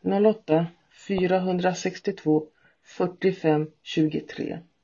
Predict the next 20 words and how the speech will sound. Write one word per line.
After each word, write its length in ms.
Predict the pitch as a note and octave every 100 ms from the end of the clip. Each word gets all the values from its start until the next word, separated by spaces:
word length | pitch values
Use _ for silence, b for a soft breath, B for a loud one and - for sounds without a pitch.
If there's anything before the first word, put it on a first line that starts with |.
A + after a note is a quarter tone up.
| _ _ b b b b b
Eller 240 | F#3+ G#3 A3
på 140 | A3
e-post 520 | A3 F3 - E3 E3 - _
anita 680 | - F#3 F#3+ E3+ - F3+ F#3+ F#3 _
snabel 500 | - G#3 F#3+ D#3+ D#3
A 220 | D#3 E3 -
S 280 | E3+ E3+ F3
R 80 | E3
F 180 | D#3
Stockholm 720 | - - - E3+ - D3+ D3+
Gotland 500 | D3 C#3+ - D3+ D3+ -
punkt 260 | - D#3 -
S 260 | D3+ -
E. 140 | - - _ _ _ B B B B B B _ _ -
Eller 420 | F3+ F3 E3+ - -
anita 420 | F3+ E3+ E3+ E3+
punkt 420 | - G#3 G#3 - E3
maddock 600 | D#3+ D3+ D3 C#3+ - -
snabel 500 | - F3 E3 D3+ D3+
A 160 | C#3+